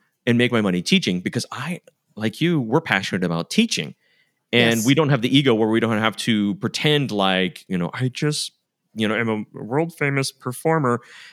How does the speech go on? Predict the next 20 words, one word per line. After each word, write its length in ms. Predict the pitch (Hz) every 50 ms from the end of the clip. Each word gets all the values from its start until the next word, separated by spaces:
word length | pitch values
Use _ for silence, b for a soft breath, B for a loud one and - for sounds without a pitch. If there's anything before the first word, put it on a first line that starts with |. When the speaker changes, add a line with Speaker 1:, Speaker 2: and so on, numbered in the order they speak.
| B B
Speaker 1:
And 180 | - 147 165 160
it's, 260 | 160 156 - - - - _ _ - 143 -
for 120 | - 160
most 680 | 147 147 151 151 151 151 147 143 123 107 - - - -
people, 260 | 110 92 - 95 -
it's 140 | 95 98 -
a 60 | 104
facade. 560 | - - 92 - - 80 - - - - - _ _ _ _ _ _ _ _ _ _ _ _ _ _
Um, 500 | - 95 92 92 87 87 90 87 87 87 - _ _ _ B
Speaker 2:
Yeah. 80 | B B B 156 160
Speaker 1:
and 120 | 156 156
a 40 | - - - _ _ _ _ _ _ -
lot 400 | 151 139 139 139 139 156 175 202
of 40 | 190
people 160 | 151 131 113
think, 240 | 107 - 170 147 113
well, 280 | 120 135 127 123 117 - -
of 100 | 110 -
course 300 | - 170 196 147 - -
they're 360 | - 101 95 90 87 87 82